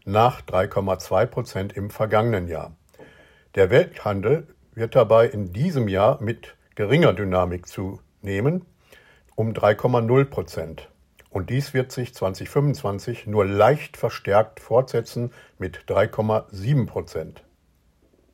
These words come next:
Die deutsche Wirtschaft stagnierte auch im Jahresverlauf zwanzig vierundzwanzig,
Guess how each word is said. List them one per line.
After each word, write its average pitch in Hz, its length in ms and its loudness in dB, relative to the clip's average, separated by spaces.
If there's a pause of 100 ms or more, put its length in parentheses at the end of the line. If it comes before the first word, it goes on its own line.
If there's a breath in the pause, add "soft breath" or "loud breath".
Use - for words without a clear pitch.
(920)
Die 98 80 -8
deutsche 170 360 4
Wirtschaft 104 460 -2
stagnierte 113 600 -2
auch 113 200 2
im 117 180 -4
Jahresverlauf 107 680 2
zwanzig 95 440 -8
vierundzwanzig, 90 840 -8